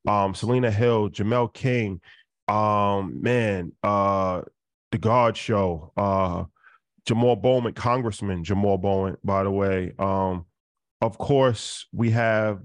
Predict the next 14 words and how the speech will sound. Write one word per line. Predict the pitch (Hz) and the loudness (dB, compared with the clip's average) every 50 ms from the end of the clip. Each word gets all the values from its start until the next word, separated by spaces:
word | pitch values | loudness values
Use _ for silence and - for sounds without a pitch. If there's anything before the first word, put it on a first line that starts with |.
| - | -6
the | - 110 | -4 -2
legendary | 107 113 113 113 104 92 110 110 104 98 85 - _ _ - 87 110 117 113 110 107 104 104 107 101 - - | 2 2 2 2 0 0 -2 -2 -2 -4 -6 -10 _ _ -10 -4 -2 0 0 2 0 0 0 -2 -4 -4 -4
Angie | 107 110 107 101 104 101 | -4 -2 -2 -2 -2 -2
Martinez. | 95 98 95 90 - - - 117 113 107 101 92 90 85 80 - - - - - - - - _ _ _ | -2 -2 -2 -2 -4 -6 -4 -2 0 0 0 0 0 -2 -4 -8 -12 -18 -20 -20 -20 -20 -20 _ _ _
We | - 101 | -2 -2
have | 95 92 92 85 | 0 -2 -2 -2
Joy | - 107 104 101 | -2 -2 0 -2
Taylor. | 98 - - 113 110 107 101 101 98 92 87 85 - | -2 -2 -2 0 2 2 2 0 0 -2 -4 -6 -6
We | - 98 | -2 -2
have | 98 98 87 | 0 -2 -2
Don | 85 117 104 104 101 104 | -2 -2 0 0 -2 -2
Peebles | - 110 104 87 98 90 | -2 -4 -2 -2 -2 -4
the | - 85 | -6 -4
third. | - - 107 107 101 92 87 80 | -2 -2 0 0 0 -2 -4 -8